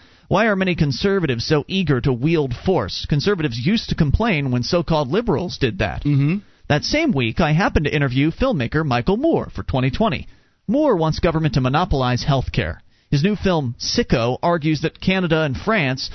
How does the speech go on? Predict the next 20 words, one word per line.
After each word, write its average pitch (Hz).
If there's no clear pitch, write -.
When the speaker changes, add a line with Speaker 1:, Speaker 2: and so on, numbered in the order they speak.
Speaker 1:
approach 220
paradise 208
because 135
their 139
governments 135
provide 123
health 165
care 117
and 214
more. 254
This 151
brought 131
him 151
standing 160
ovations 151
at 127
the -
Cannes 143
Film 240
Festival. -